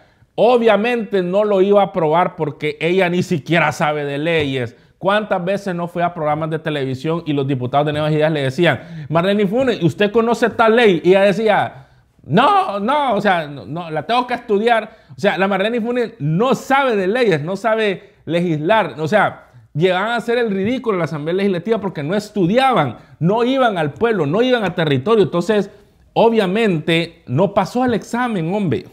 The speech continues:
<laughs> La ex candidata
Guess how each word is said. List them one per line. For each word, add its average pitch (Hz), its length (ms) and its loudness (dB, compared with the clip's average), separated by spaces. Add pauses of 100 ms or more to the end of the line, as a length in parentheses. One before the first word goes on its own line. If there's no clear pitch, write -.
(240)
<laughs> 185 1200 -4
La 214 400 2
ex 214 260 0
candidata 214 840 2